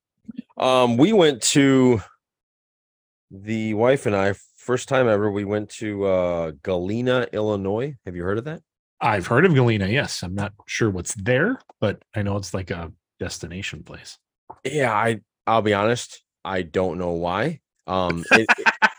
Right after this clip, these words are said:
Speaker 1: it
Speaker 2: Okay.
Speaker 1: has, it has, it has very nice,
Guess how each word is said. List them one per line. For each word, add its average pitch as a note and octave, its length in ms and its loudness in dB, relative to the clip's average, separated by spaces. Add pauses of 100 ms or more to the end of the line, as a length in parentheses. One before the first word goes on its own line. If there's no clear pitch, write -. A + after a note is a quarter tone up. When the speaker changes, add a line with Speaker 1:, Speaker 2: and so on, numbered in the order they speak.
(760)
Speaker 1:
it C#3 140 4
Speaker 2:
Okay. B2 100 2
Speaker 1:
has, D3 480 2
it C#3+ 100 2
has, D3 480 2
it C3 100 -4
has C#3 200 4
very C#3+ 440 2
nice, A#2+ 600 -4